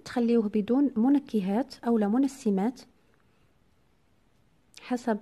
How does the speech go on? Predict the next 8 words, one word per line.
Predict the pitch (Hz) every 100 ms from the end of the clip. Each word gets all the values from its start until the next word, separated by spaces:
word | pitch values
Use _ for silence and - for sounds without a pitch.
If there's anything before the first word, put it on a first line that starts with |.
| - - _
الرغبه | 214 196 180 - 202 - _
ديالكم. | 190 180 170 170 262 - _ _ _ _ _ _ _ _ - 214
الاهم | - 226 240 285 294 254
ان | 240
القرعه | 233 233 233 214
تكون | 233 - 220
تتسد | 220 208 - 196 -
مزيان. | 185 170 180 208